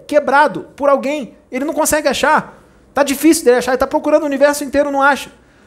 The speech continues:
Quando ele consegue achar alguém, ele, "Opa, vou ficar aqui. Consegui achar. Eu vou trabalhar pra esse cara bater o meu recorde."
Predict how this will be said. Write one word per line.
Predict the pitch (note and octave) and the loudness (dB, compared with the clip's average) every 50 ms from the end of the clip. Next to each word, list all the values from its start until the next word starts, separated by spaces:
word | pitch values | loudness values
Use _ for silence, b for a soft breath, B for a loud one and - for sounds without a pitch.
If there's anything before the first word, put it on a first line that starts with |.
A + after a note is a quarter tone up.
| b b b | b b b
Quando | - D#4+ D#4+ D#4+ | -4 0 2 2
ele | E4 E4 | 2 2
consegue | D#4+ D#4+ D4+ C#4 - - - F4 F#4 D4+ D#4 | 4 4 2 2 2 2 2 2 4 4 2
achar | C#4 - - D4 D4 | 2 2 2 2 2
alguém, | B3+ A3+ G3+ D4 F4 D#4+ | 2 0 0 -2 -2 -2
ele, | C#4 C4+ | -2 -2
"Opa, | C4 - D#4+ F#4 F#4+ F#4+ D#4+ B3+ F3 C3 - - | 2 4 4 4 4 4 2 0 0 0 -4 -6
vou | G#3+ C#4 | -6 -6
ficar | C#4 - D4+ D#4 | -2 0 0 0
aqui. | D4+ - C#4 C#4+ C4 - - _ _ _ _ b b b b b b b - | 0 0 -2 -2 -2 -8 -16 _ _ _ _ b b b b b b b -6
Consegui | D#4+ E4+ - D4 A#3+ D#4 | -4 -4 -2 0 0 2
achar. | F4 D4 - - C4 C#4 C4+ C#4 - - - b b b b b b b b b b b b b _ _ _ _ _ _ _ _ _ _ _ _ _ _ _ - - | 2 2 2 2 2 2 0 -2 -10 -18 -20 b b b b b b b b b b b b b _ _ _ _ _ _ _ _ _ _ _ _ _ _ _ -4 0
Eu | - F3 | 0 2
vou | D3+ G#3 D4 | 4 2 2
trabalhar | C#4+ D4+ C#4+ A#3 A3+ G3+ F#3 A#3+ B3 | 2 0 0 0 0 2 2 0 0
pra | - C#4 | -2 -2
esse | - - | -2 -4
cara | G3+ - A3+ A#3 - | -4 -4 -4 -4 -2
bater | A#3+ G#3+ F3 - A3 | 0 -2 0 2 2
o | C#4 E4 | 2 4
meu | F#4 F#4+ A#3 | 4 2 4
recorde." | F#3+ G#3 A3+ - F#3 D#3+ - - - - | 4 2 0 0 -4 -6 -6 -8 -16 -20